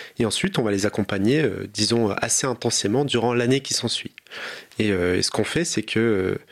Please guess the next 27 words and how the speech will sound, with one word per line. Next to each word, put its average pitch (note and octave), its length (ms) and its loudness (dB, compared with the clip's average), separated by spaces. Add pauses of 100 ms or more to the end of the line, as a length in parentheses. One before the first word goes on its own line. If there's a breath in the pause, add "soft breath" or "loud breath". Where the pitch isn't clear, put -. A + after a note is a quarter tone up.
(300 loud breath)
alors G2 160 -4
pour - 200 -6
certaines A#2 320 -2
d'entre G2+ 240 0
elles, F#3 120 -4
c'est - 160 -2
des, G2 220 4
c'est - 180 -4
des G2 100 -2
parcours - 360 -2
qui - 60 -4
sont A2 120 0
optionnels. B2 480 0 (440 loud breath)
Euh, G2 280 0 (120)
on, A#2 280 4
euh, G2 360 4
choisit C#3+ 340 0
un C#3+ 80 0
mentor B2 520 -2 (180)
qui, A2 300 2
euh, G2 160 4
est G#2 140 0
un G#2+ 60 0
entrepreneur, G#2 640 -2
disons, G2+ 300 -4
très G#2+ 220 0
expérimenté, G#2+ 640 -2